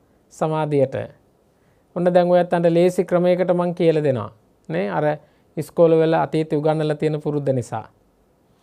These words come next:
එතකොට මුලින් තියෙන දෙක අපි දානවා මොකටද? ප්‍රඥාවට. දැන් හිතලා බලන්න නායං ධම්මෝ දුප්පඤ්ඤස්ස.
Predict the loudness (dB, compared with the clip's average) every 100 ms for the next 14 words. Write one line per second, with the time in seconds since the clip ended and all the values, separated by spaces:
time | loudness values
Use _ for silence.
0 | _ _ _ 0 4 6 6 6 6 6
1 | 4 2 6 6 6 6 6 8 6 4
2 | -4 _ _ _ _ _ _ _ _ -6
3 | 2 6 8 6 4 2 2 2 4 4
4 | 0 -8 _ _ 0 0 2 2 2 2
5 | 0 -10 -12 -4 4 4 4 4 4 6
6 | 6 6 4 0 -2 -10 _ _ -2 4
7 | 6 6 6 4 6 4 6 2 2 0
8 | 2 2 4 2 2